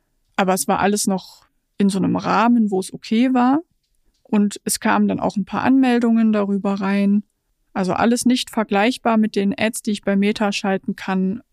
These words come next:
aber schon so, dass ich dachte, na gut, ich kann mich wahrscheinlich irgendwie arrangieren. Ich hatte sehr Probleme damit, das Tracking einzurichten für die Ads. Da haben verschiedene Dinge nicht funktioniert. Da hat sich dann der Support als sehr hilfreich rausgestellt, was auch schon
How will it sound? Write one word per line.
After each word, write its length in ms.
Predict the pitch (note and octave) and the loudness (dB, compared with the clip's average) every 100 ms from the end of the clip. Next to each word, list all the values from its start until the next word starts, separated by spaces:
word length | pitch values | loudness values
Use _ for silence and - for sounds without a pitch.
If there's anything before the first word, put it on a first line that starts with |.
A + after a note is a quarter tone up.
| _ - | _ -6
aber 260 | F#3 F#3+ | -2 0
schon 260 | F#3+ A#3 A3+ | 0 2 2
so, 120 | A3 | 2
dass 160 | G3 G3+ | 0 -2
ich 80 | |
dachte, 300 | - F#3 - | -4 -4 -4
na 100 | F#3+ | -4
gut, 220 | F#3 G3 F#3+ | -4 -6 -8
ich 100 | - | -6
kann 160 | F#3 | -4
mich 160 | F#3 - | -4 -4
wahrscheinlich 440 | F3 - F3+ F3 | -6 -2 -2 -2
irgendwie 360 | - F3+ F3 - | -4 -4 -4 -6
arrangieren. 640 | F#3+ F3 F3+ G3+ B3 C4 _ - - _ | -6 -4 -2 2 2 0 _ -20 -20 _
Ich 160 | B3+ G#3+ | -6 -2
hatte 240 | G3+ G#3 | -2 -2
sehr 260 | F#3 F#3+ A3 | -2 0 0
Probleme 540 | - A3+ - G#3+ A3+ | -2 -6 -2 2 2
damit, 340 | G#3+ G3 G3 - | 0 0 -2 -2
das 180 | G3 - | -8 -6
Tracking 460 | - A3+ - A#3 | -4 -2 0 0
einzurichten 1000 | G3+ G#3+ A3+ - G#3 G#3 - - G#3+ A3 - _ _ _ | 0 0 -2 -4 -4 -4 -4 -2 0 0 -4 _ _ _
für 380 | - A#3 A3+ | -4 0 2
die 180 | A3 A3 | 0 -2
Ads. 520 | G#3 A#3+ - - - _ _ _ _ _ _ - | -2 -2 -4 -6 -8 _ _ _ _ _ _ -4
Da 100 | G3 | -2
haben 120 | F#3+ | 0
verschiedene 440 | G3+ G3 A3 A3 G#3 | -2 0 0 0 0
Dinge 240 | G#3+ G#3 | 0 0
nicht 240 | G3+ G3+ | 0 -2
funktioniert. 840 | - G3 - - F#3+ A#3+ B3+ B3+ - | -6 -6 -6 -2 0 2 2 0 -4
Da 100 | F#3+ | -4
hat 140 | F#3+ | -4
sich 120 | - - | -8 -6
dann 200 | F#3+ F#3 | -4 -2
der 100 | F3+ | -4
Support 540 | G3 - A3+ C4 - | -8 -2 0 0 0
als 180 | A#3 - | -6 -2
sehr 140 | A3 | -2
hilfreich 540 | G#3 A3+ - G#3+ G#3 G3+ | 0 -2 -2 -4 -2 -2
rausgestellt, 640 | G3+ - G#3+ - G3+ G3+ | -4 -4 -8 -2 -2 -2
was 100 | F#3 | -4
auch 180 | - G#3 | -4 -4
schon 320 | - G#3+ | -2 -2